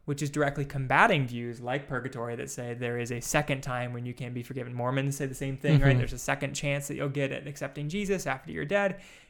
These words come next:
Speaker 1: Jesus is explicitly saying that you won't be able to be forgiven in that time period. So it is not asserting that there is a time you can be forgiven then.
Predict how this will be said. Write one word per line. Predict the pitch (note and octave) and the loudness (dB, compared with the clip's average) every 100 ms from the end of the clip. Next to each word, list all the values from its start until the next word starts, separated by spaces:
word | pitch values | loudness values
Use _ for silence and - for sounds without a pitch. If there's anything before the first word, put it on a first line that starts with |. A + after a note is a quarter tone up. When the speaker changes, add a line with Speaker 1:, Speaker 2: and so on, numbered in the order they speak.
| - | 0
Speaker 1:
Jesus | E3+ F3+ D3+ - - - | 2 4 0 -4 -10 -10
is | C#3 | -8
explicitly | C#3 - C#3+ C#3 C#3+ D3 C3+ C3+ - - | -6 -4 -2 -2 -2 -2 -2 -2 -8 -12
saying | - C#3+ C#3 C3+ C3+ - _ _ - | -2 2 2 0 -4 -8 _ _ -8
that | C#3 | -4
you | D3+ D3 | -2 2
won't | D3 A#3 - | 6 6 10
be | D#3+ C3+ | 10 10
able | C#3 | 8
to | C3+ | 2
be | B2+ | 0
forgiven | A#2+ A#2 A2+ | -2 -4 -4
in | A#2+ | -4
that | A#2 C3+ | -6 -4
time | B2 C3+ | -6 -6
period. | C#3 - C#3 | -6 -8 -2
So | C#3+ | 0
it | |
is | D3 B2+ | 0 0
not | B2+ F#3+ G#3 | 4 4 4
asserting | C#3+ - B2+ B2 | 2 0 0 -2
that | A#2+ | -2
there | B2 | -4
is | B2 | -4
a | B2 | -6
time | A#2+ C3 B2 | -6 -4 -4
you | B2 | -6
can | - D3 F3 | 0 4 4
be | C3 | 2
forgiven | A#2+ B2 B2 - | -4 -8 -8 -10
then. | G2+ - | -10 -12